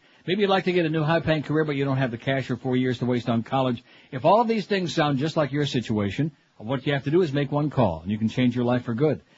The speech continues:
Call Fast Train today, toll-free at one eight six six fast train.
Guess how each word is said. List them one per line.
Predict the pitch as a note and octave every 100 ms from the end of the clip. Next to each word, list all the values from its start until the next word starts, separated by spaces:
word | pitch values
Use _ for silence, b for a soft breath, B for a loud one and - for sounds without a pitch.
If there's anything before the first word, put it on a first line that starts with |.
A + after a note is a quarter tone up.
| b
Call | b D3 C#3+
Fast | - F#3 G#3 G3 -
Train | - F3+ E3
today, | E3 D3+
toll-free | A#2+ D#3 D3 E3+ C#3
at |
one | B2 D3 C#3 C#3
eight | A#2 A2
six | C3+ B2
six | C#3+ C3
fast | - C3+ C3+
train. | - D3+ B2